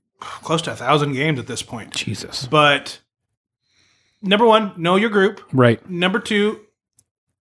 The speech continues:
Speaker 1: pick your hill to die, your hill to die on.
Speaker 2: Yeah.
Speaker 1: And maybe that's not it.
Speaker 2: Right.
Speaker 1: If your group is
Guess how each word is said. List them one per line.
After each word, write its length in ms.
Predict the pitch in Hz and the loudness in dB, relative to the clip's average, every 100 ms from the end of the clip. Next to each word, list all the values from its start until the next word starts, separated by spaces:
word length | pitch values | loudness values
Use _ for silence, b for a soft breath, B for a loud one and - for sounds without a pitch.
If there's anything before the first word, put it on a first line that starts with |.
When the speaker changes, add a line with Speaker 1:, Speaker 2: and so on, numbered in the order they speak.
| _ _ _ | _ _ _
Speaker 1:
pick 300 | - 247 240 | -8 -8 -8
your 100 | 240 | -10
hill 220 | 208 233 | -4 -4
to 80 | 208 | -2
die, 340 | 180 185 202 185 | -2 -2 -2 -4
your 220 | 160 151 | -6 -6
hill 160 | 180 | -6
to 100 | 175 | -6
die 240 | 170 180 202 | -4 -4 -2
on. 180 | 226 131 | 0 4
Speaker 2:
Yeah. 260 | 127 120 | 6 4
Speaker 1:
And 440 | 143 175 170 170 170 | 2 -4 -6 -8 -6
maybe 240 | 170 190 | -4 -4
that's 220 | 185 175 | -6 -6
not 180 | 180 165 | -6 -6
it. 240 | 139 - - | -6 -10 -8
Speaker 2:
Right. 240 | 123 107 - _ _ _ - | -4 -4 -6 _ _ _ -2
Speaker 1:
If 320 | 165 165 160 | -2 -2 -4
your 260 | 151 180 185 | -2 0 0
group 380 | 160 175 175 175 | 2 4 4 0
is 840 | 151 151 151 151 147 143 123 | -6 -2 0 2 2 0 -4